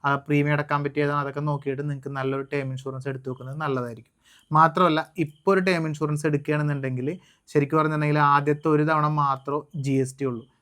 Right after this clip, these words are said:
പിന്നീട് അങ്ങോട്ട് ജി എസ് ടി ഉണ്ടാവില്ല. അപ്പൊ അത് നല്ല ഗുണമായിരിക്കും ഈ സമയത്താണെങ്കിൽ. അതല്ലെങ്കിൽ പിന്നെ ഇനി അങ്ങോട്ട്, ഏർ, ജി എസ് ടി ചിലപ്പോ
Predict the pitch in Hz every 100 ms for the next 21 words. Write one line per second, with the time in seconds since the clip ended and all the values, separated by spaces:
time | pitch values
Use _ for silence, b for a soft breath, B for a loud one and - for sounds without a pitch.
0 | _ 143 147 151 151 151 143 170 220 _
1 | 143 143 131 143 135 127 120 117 _ _
2 | _ 139 151 156 165 156 156 160 - 156
3 | 147 139 135 139 135 139 127 135 127 120
4 | 120 - 139 156 156 156 165 165 160 160
5 | 160 151 147 160 175 b b - 147 139
6 | 139 139 139 139 139 135 143 147 156 147
7 | 196 196 190 208 196